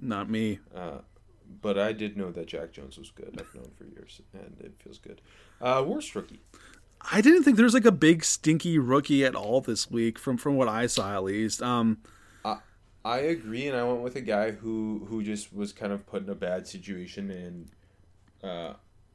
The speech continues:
Speaker 2: unshockingly got beat a lot.
Speaker 1: I wonder if we have the same guy. Who, who'd you put?
Speaker 2: Luke Goedeke.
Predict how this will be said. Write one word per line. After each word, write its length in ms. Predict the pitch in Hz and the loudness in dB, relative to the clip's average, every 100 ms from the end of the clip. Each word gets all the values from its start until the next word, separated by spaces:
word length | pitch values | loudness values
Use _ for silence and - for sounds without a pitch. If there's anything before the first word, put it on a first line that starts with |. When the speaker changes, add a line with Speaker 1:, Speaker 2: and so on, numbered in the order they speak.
| - | -12
Speaker 2:
unshockingly 1200 | 107 104 104 - 87 90 101 92 92 92 90 87 71 _ - | -6 -6 -8 -8 -8 -10 -12 -12 -10 -10 -12 -12 -16 _ -10
got 260 | 95 80 95 | -6 -6 -8
beat 180 | 95 | -12
a 40 | 82 | -12
lot. 360 | 62 58 50 - _ - - - - _ - | -12 -14 -16 -20 _ -18 -18 -18 -20 _ -4
Speaker 1:
I 40 | 131 | 2
wonder 140 | 247 | 4
if 40 | |
we 60 | 285 | 4
have 60 | 262 | 2
the 60 | |
same 140 | 226 233 | 2 4
guy. 120 | 170 | 6
Who, 120 | 151 | 6
who'd 200 | 185 160 | 4 2
you 80 | 175 | 2
put? 300 | - 175 - - _ _ _ - - - _ | 0 0 0 -12 _ _ _ -20 -20 -20 _
Speaker 2:
Luke 240 | 120 123 - | -10 -10 -8
Goedeke. 280 | 87 - | -10 -12